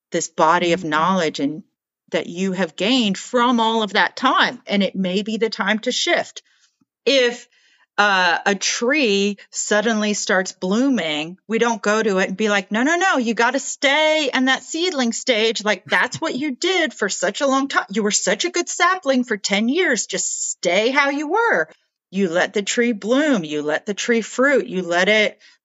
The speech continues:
Speaker 1: grow into maturity. And so it's quite possible your professional maturity is another stage that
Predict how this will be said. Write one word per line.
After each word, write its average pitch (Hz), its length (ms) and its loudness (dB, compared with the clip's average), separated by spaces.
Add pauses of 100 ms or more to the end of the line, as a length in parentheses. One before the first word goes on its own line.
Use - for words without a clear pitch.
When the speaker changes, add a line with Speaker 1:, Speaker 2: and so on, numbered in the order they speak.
(140)
Speaker 1:
grow 180 340 2
into 190 220 -4
maturity. 175 800 0
And 165 160 -8
so 170 520 0 (200)
it's 190 240 -2 (280)
quite 185 420 0
possible 196 600 0
your 175 260 -2
professional 190 760 -2
maturity 175 840 0 (300)
is 214 200 2
another 190 340 0
stage 233 680 0
that 165 360 2